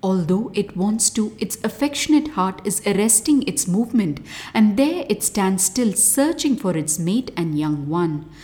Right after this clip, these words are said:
The man thus transfers the urge in his heart to reunite with his wife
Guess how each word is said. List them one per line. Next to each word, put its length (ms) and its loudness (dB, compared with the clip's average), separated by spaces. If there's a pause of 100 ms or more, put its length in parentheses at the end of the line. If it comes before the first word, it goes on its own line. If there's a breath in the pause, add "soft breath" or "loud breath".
(240 loud breath)
The 100 -2
man 500 2
thus 220 0
transfers 600 -2
the 180 -8 (140)
urge 300 0
in 120 2
his 160 0 (120)
heart 240 -4 (280 loud breath)
to 100 2
reunite 600 6
with 100 2
his 220 -2
wife 460 -2